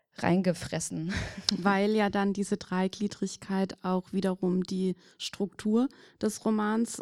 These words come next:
Speaker 2: sich darin widerspiegelt. Also jede der drei Schwestern hat drei Kapitel, ähm,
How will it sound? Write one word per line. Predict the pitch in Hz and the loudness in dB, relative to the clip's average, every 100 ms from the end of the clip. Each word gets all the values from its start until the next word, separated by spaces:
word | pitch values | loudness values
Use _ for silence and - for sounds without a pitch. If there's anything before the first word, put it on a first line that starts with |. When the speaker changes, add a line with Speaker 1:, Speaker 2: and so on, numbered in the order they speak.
| - | -10
Speaker 2:
sich | - 208 - | -6 -6 -4
darin | 196 202 208 | -2 0 0
widerspiegelt. | 202 220 220 - - 226 240 233 - | 0 -2 -2 -4 -4 -2 -2 -2 -4
Also | 190 - | -8 -6
jede | 190 196 190 214 202 | -6 -4 -4 -2 -4
der | - 185 180 185 - - - | -4 -4 -4 -6 -10 -20 -14
drei | - 180 | -8 -6
Schwestern | 180 - 202 - - 233 226 226 | -4 -2 -4 -4 -4 -2 0 0
hat | 190 185 - _ _ | -4 -6 -12 _ _
drei | - 180 185 | -10 -6 -6
Kapitel, | 190 196 - 220 - 262 269 - - | -6 -10 -6 -8 -4 -2 -2 -4 -4
ähm, | 202 202 202 208 208 | -2 0 0 0 -2